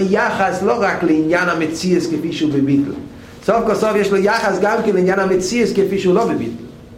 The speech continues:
זה הפירוש שיכול לה-, לה-, להשחיר בדיוי. שזה מדגיש עוד יותר את ה-, את ה-, את ה-, את ה-, את, זה עוד... עוד שלב בה-, בעניין המציאות שב-,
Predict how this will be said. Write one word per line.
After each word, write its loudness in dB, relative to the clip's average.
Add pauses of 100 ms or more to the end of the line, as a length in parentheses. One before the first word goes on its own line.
(680)
זה 2
הפירוש 0
שיכול 0
לה-, 2
לה-, 0
להשחיר 0
בדיוי. 2 (1600)
שזה 0
מדגיש 0
עוד 0
יותר 2 (180)
את 0
ה-, 0
את -2
ה-, 2
את -2
ה-, 0
את -2
ה-, 0
את, -2 (340)
זה 0
עוד... 0 (180)
עוד 2
שלב 0
בה-, 0 (200)
בעניין 2
המציאות 0
שב-, 0